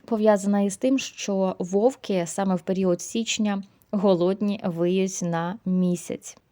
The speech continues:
Повню ми будемо зустрічати о двадцять першій хвилині на першу ночі. В цей час місяць буде знаходитися в знаці свого володіння, в знаці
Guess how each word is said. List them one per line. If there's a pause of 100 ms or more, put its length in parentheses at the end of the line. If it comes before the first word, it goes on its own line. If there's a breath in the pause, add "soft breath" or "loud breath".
Повню
ми
будемо
зустрічати (320 loud breath)
о
двадцять
першій
хвилині
на
першу
ночі.
В
цей
час
місяць
буде
знаходитися
в
знаці
свого
володіння,
в
знаці